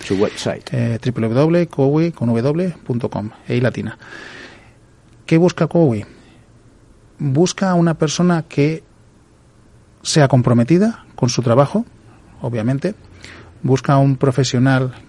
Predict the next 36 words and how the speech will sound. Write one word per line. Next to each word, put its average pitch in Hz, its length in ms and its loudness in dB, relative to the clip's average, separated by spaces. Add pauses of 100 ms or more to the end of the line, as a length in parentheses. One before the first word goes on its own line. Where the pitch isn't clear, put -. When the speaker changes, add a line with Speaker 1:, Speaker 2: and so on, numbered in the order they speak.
Speaker 2:
que 117 100 -4
pueda 127 240 2
comunicar 117 460 -2
efectivamente, 120 720 -4 (360)
eh, 110 640 -6
en, 117 380 -2
en 120 80 -8
su - 100 -10
profesión, 113 460 -4 (960)
que, 156 360 2
eh, 131 360 2 (180)
tenga 143 300 2
una 131 380 2
expectativa 127 520 -2
de 123 100 0
crecimiento 131 500 0
y - 20 2
de 120 120 -2
permanencia 117 680 -2
en, 107 180 -4
en, 107 420 -6
en 123 100 -6
la 110 80 -4
empresa. 120 400 -6
Los 117 160 -8
proyectos 107 340 -8
son, 107 480 -8 (220)
eh, 113 240 -14 (100)
cambian, 147 420 0
pero 110 280 -8 (100)
en - 80 -10
la 110 40 -6
empresa 113 260 -6
hay 107 40 -8
que 107 120 -8
crecer. 135 320 -6